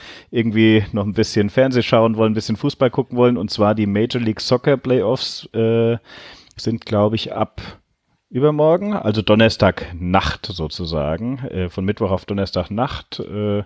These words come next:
null Uhr fängt's, glaub ich, an. Kann man sich ein bisschen Fußball angucken. New York City müsste spielen und Philadelphia. Also wer Lust hat, Major League Soccer Playoffs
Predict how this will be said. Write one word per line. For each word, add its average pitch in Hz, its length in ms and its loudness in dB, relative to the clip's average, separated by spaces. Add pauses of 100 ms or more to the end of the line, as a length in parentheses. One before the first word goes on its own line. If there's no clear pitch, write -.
(420)
null 127 200 4
Uhr 120 440 4
fängt's, 107 320 -4
glaub 113 180 2
ich, - 140 -6
an. 170 220 -2 (640)
Kann 104 100 2
man 107 100 2
sich 95 120 -2
ein 95 80 -4
bisschen 98 320 0
Fußball 131 320 0
angucken. 113 380 -2
New 107 100 2
York 107 240 4
City 135 460 0
müsste 117 340 -6
spielen 107 580 -2
und 90 300 -6
Philadelphia. 120 800 2 (520)
Also 110 360 4 (120)
wer 101 140 6
Lust 104 320 2
hat, - 380 2
Major 92 320 0
League 87 160 -6
Soccer 85 400 0 (500)
Playoffs - 560 -4